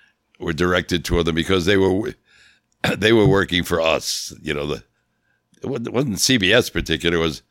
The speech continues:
the West, right? Um, and we, we, we, we protected them, uh, as best we could. You know, sometimes, uh, we wouldn't let them go home at night,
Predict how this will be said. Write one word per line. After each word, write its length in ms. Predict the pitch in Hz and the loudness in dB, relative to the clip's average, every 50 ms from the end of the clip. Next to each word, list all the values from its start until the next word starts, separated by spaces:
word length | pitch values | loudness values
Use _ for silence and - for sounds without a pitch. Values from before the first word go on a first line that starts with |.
| _ _ - | _ _ -8
the 100 | 78 78 | -4 -2
West, 720 | 80 85 90 82 73 - - - - - - - - - | 0 0 0 0 -2 -2 -4 -6 -6 -8 -10 -12 -12 -12
right? 260 | - - 73 76 78 - _ _ _ _ _ _ _ _ _ _ _ _ _ _ _ _ _ _ _ _ _ - | -8 -6 -6 -6 -6 -8 _ _ _ _ _ _ _ _ _ _ _ _ _ _ _ _ _ _ _ _ _ -8
Um, 480 | - 73 73 73 71 76 76 73 71 - _ _ _ _ _ _ _ _ _ _ _ _ _ _ _ _ _ _ _ _ _ - - _ _ _ _ _ _ _ - | -4 -4 -2 0 0 -2 -2 -4 -6 -8 _ _ _ _ _ _ _ _ _ _ _ _ _ _ _ _ _ _ _ _ _ -20 -20 _ _ _ _ _ _ _ -6
and 140 | - 92 101 | -2 0 2
we, 100 | 127 92 | 2 4
we, 180 | 107 117 123 107 - | 4 4 4 2 0
we, 360 | 117 113 117 117 117 113 113 - - - - - - _ _ _ _ _ _ - _ _ _ _ _ _ - - - - - 67 71 - - - - | 0 2 2 2 2 0 -4 -10 -20 -20 -20 -20 -20 _ _ _ _ _ _ -20 _ _ _ _ _ _ -20 -18 -18 -16 -14 -16 -16 -14 -14 -12 -6
we 160 | - 104 113 120 | -2 0 0 0
protected 580 | - 127 120 - - 165 190 175 - 170 151 | 0 0 -2 0 0 -2 -2 0 0 0 2
them, 200 | 139 120 113 117 | 2 2 2 2
uh, 40 | 117 | 0
as 500 | 110 104 104 101 101 107 107 101 90 82 | -2 -2 0 0 0 0 0 -2 -2 -2
best 260 | 101 143 151 - - | -2 -2 -2 -2 -2
we 120 | 127 117 101 | -4 -4 -4
could. 500 | - - 156 156 123 104 95 85 - - _ _ _ _ _ _ _ _ | -4 -2 -2 0 0 0 -4 -6 -14 -18 _ _ _ _ _ _ _ _
You 120 | - 101 | -6 -2
know, 80 | 107 107 | -2 0
sometimes, 1000 | - - 151 165 175 - - 135 135 131 127 127 123 123 120 110 95 - - - _ _ _ _ _ _ _ _ _ _ _ _ _ _ _ _ _ _ _ _ - | 2 2 2 0 0 0 0 2 4 4 6 6 4 4 2 0 -2 -6 -10 -12 _ _ _ _ _ _ _ _ _ _ _ _ _ _ _ _ _ _ _ _ -14
uh, 260 | 123 - - - - | -14 -12 -10 -8 -4
we 120 | 104 104 113 | 0 2 2
wouldn't 220 | 120 135 139 143 | 4 4 4 6
let 160 | 131 127 113 | 4 4 2
them 120 | - 120 104 | 2 -2 0
go 140 | 104 101 92 | 0 0 2
home 280 | 98 113 123 120 104 | 4 4 4 4 2
at 80 | 98 80 | 0 -2
night, 460 | 76 76 73 71 62 55 - - - | -4 -4 -2 -2 -4 -6 -8 -14 -20